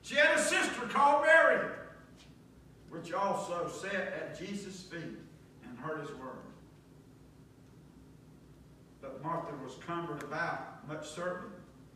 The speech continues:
and came to him and said, "Lord, dost thou not care that my sister hath left me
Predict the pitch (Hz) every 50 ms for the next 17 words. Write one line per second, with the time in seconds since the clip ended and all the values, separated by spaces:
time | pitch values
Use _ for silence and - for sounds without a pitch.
0 | - - - - 120 123 - 180 185 185 175 151 147 143 165 165 156 156 143 139
1 | - - 170 160 151 151 160 190 220 247 285 285 277 285 - - - - - -
2 | - - - - - - - - - - - - - - - - - - - -
3 | - - - - - - - - - - - - - - - - - - - 175
4 | 214 208 208 220 202 196 185 185 180 175 190 202 202 196 - - 180 180 - 226
5 | 226 208 190 - - 160 151 156 147 151 165 185 202 196 208 214 - - 135 -
6 | - 147 160 175 202 - - 147 147 156 170 208